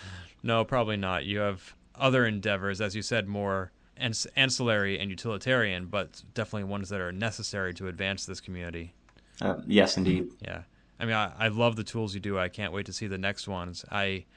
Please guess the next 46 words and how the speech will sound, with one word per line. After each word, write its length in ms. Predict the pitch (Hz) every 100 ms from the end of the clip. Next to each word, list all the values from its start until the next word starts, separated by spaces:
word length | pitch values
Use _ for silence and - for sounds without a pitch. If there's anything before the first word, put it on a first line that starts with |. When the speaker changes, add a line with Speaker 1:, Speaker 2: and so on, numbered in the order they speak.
| - _
Speaker 1:
hope 320 | - 143 131
there's 180 | 131 110
somebody 340 | 123 104 98
out 280 | 82 104 110
there 340 | 101 92 87 87 _ _ -
who 120 | 120
can 200 | 117 101
do 200 | 104 107
something 280 | 113 101 90
like 240 | 87 -
Portal. 440 | - 95 90 90 - - - _
I 60 | -
mean, 160 | 131 113
you 100 | 151
know, 80 | 143
I 120 | 143
enjoyed 360 | 160 127 131 110
the 80 | 107
Xbox 420 | 101 - 101 -
version, 380 | 98 92 92 95
and 80 |
I 120 | 101 107
don't 220 | 117 110
need 200 | 113 107
to 80 | 101
play 160 | 107
it 80 | 101
on 100 | 92
my 120 | 92
Apple 240 | 92 - 85
two 240 | - 123
when 160 | 92 90
I 140 | 87
have 200 | 92 104
the 60 | 95
Xbox 360 | 92 - 87
version, 340 | - 90 85 92
but 220 | 98 90
it 40 |
would 120 | 127 123
just 180 | 147
be 100 | -
so 240 | 127 127 117
neat 280 | 107 110 85
to 100 | 90
say, 400 | - 104 98